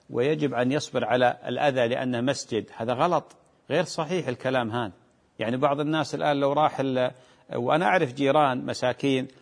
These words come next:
محبتهم للصلاة، محبتهم للأذان، مع وجود الضرر يقولون: "نخاف من ربنا، أخاف، آه، نروح نشتكي"،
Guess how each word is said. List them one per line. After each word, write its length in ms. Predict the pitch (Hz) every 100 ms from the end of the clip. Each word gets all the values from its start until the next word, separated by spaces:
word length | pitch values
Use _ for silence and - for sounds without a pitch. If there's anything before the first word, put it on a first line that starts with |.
| _ _ -
محبتهم 720 | 143 - 143 156 170 - 131
للصلاة، 800 | 131 127 127 117 - 131 127 123
محبتهم 720 | 123 110 123 127 139 - 123
للأذان، 580 | 120 123 123 135 127 123 - _ _ _ _
مع 200 | 123 127
وجود 380 | 135 147 160 180
الضرر 520 | 175 147 147 135 139 131 - _ _
يقولون: 360 | 147 147 180 185
"نخاف 340 | 180 185 180
من 80 | 160
ربنا، 460 | 170 175 156 147 156
أخاف، 380 | - 175 151
آه، 280 | - 160 160
نروح 280 | 165 170 135
نشتكي"، 680 | 175 - - 170 190 202 208